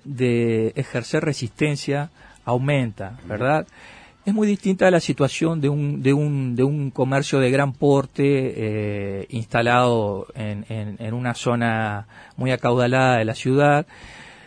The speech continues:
Speaker 1: que generalmente, eh, es administrado por empleados del, del, del dueño de ese capital,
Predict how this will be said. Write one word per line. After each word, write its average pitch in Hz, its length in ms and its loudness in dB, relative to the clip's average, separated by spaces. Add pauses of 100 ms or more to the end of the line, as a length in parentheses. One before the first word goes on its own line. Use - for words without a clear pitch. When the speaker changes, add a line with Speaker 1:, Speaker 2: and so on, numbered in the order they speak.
(140)
Speaker 1:
que 185 120 0
generalmente, 190 1200 4
eh, - 80 2
es 165 160 2
administrado 156 680 2
por 139 180 0
empleados 131 760 6
del, 110 400 -6
del, 104 340 -4
del 107 200 -4
dueño 127 280 2
de 117 80 2
ese 117 180 -6
capital, 127 580 -2